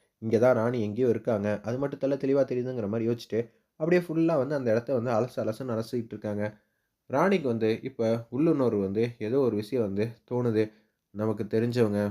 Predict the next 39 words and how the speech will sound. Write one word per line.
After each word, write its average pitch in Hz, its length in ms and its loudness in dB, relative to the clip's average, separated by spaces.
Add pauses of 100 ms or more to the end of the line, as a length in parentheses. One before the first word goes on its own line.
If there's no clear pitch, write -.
(140)
நமக்கு 104 300 -6
நெருக்கமானவங்க 113 720 0 (200)
யாரோ 107 240 2
ஒருத்தவங்க 107 360 0
பக்கத்துல 107 360 -4
வந்திருக்காங்க. 101 420 -4 (460)
அது 110 180 -6
தாடிக்காரனா 113 680 2
தான் 120 160 0
இருக்கணும். 107 360 -2 (360)
தாடிக்காரா, 127 500 2 (200)
நான் 107 180 -6
இங்க 117 140 -2
தான் 135 180 6
இருக்கேன்னு" 120 340 -2
சொல்லி 107 200 -2 (480)
பக்கத்துல 185 320 2
ஏதோ 151 160 4
ஒரு 139 160 4 (220)
இரும்பு 139 280 -4
கம்பி 123 240 -2
எதுவும் 120 240 0
இருந்துச்சுன்னா 110 400 -4
அதை 110 120 0
வச்சு 107 200 -2
டக்கு 107 240 -6
டக்குன்னு 113 300 -4
தட்டலாம்னு 107 400 -4
சொல்லி 101 200 -2
யோசிக்க 123 340 -2 (380)
ராணி 139 280 2
அந்த 160 200 2
இடத்துல 151 280 2 (520)
அதே 196 180 2
மாதிரி 185 200 4
ஒரு 160 140 2
பொருளை 165 260 2
வந்து 156 160 2
எடுக்கிறாங்க. 147 420 2